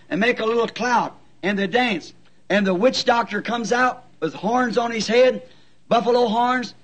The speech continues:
and they dance with these bull snakes around 'em. And the wizards and many of the pipe smokers and things around the place, they won't let a white man around at that time. But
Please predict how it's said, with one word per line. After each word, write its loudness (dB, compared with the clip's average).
and 0
they -2
dance -2
with -2
these -4
bull 2
snakes -2
around 0
'em. -2
And 2
the 4
wizards 2
and 0
many 4
of 2
the -2
pipe 2
smokers 2
and -6
things 0
around -2
the -6
place, -2
they -4
won't -4
let 2
a 0
white 0
man 0
around 0
at -6
that -2
time. -6
But 0